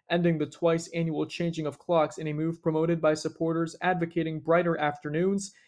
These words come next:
and more economic activity. The Senate approved the measure called the Sunshine Protection Act unanimously by voice vote. The House of Representatives, which has held a committee hearing on the matter,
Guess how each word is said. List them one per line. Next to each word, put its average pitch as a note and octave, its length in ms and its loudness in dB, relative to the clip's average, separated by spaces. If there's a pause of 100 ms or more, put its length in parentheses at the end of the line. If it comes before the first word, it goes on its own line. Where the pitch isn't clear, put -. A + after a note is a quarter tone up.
(160)
and D#3+ 100 0
more F3 240 2
economic E3 560 0
activity. D3+ 600 0 (340)
The E3 60 2
Senate B3+ 320 4
approved G#3 420 0
the E3 80 4
measure D3 360 2
called E3+ 260 2
the E3 60 2
Sunshine F#3 560 0
Protection E3+ 560 -4
Act B2 340 -2
unanimously D#3 680 -2
by D3+ 180 6
voice D#3+ 320 0
vote. D#3 340 4 (380)
The C#3+ 60 -8
House D#3+ 240 4
of D3+ 100 0
Representatives, D#3+ 640 2
which D#3+ 180 -2
has D3+ 180 2
held F3+ 220 0
a E3+ 40 0
committee E3+ 400 0
hearing D#3 320 -2
on D3 160 -2
the C#3+ 80 -4
matter, D3+ 400 0